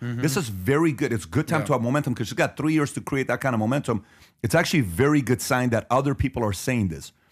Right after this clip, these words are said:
Speaker 2: Uh, uh, uh, uh, who, who else? We got P B D and Sauce, Irvin,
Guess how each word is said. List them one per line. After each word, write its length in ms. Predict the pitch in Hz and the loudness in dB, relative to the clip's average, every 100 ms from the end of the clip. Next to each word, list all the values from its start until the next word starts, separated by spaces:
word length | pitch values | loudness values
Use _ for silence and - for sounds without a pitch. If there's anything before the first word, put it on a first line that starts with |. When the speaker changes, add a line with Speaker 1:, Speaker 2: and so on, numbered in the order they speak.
| _ _ _ - | _ _ _ -2
Speaker 2:
Uh, 20 | 120 | 2
uh, 300 | 120 120 113 | 4 4 2
uh, 0 | |
uh, 720 | 113 - 113 110 113 107 107 107 101 107 | 0 0 2 2 2 0 0 0 0 -2
who, 180 | 120 | -2
who 80 | 110 | 0
else? 100 | 107 | -2
We 60 | 101 | -2
got 100 | 90 | -4
P 80 | 117 | -2
B 80 | 110 | 0
D 80 | 113 | 0
and 120 | 107 | 0
Sauce, 300 | - 104 92 | -2 -2 -2
Irvin, 380 | 104 104 104 98 | -2 0 0 -2